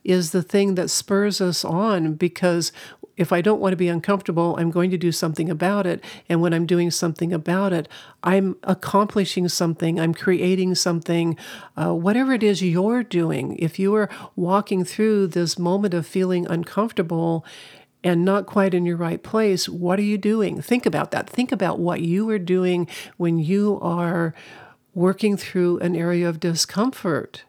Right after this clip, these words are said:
You are moving forward, whether you can see it or not. You know, and there's a difference, I think, between feeling uncomfortable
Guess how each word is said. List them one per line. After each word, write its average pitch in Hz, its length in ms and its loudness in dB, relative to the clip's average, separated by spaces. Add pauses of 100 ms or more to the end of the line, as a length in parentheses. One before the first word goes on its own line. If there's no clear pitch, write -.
(800)
You 196 480 2
are 180 260 2
moving 190 540 2
forward, 175 800 -2 (760)
whether 180 220 2
you 175 100 2
can 180 160 2
see 196 240 2
it 190 180 2
or 170 160 0
not. 196 600 -2 (840)
You 214 120 4
know, 208 160 2
and 233 180 2
there's 247 200 0
a 233 60 2
difference, 269 520 0
I 214 80 4
think, 202 320 0
between 190 760 0
feeling 202 460 0
uncomfortable 175 1400 -2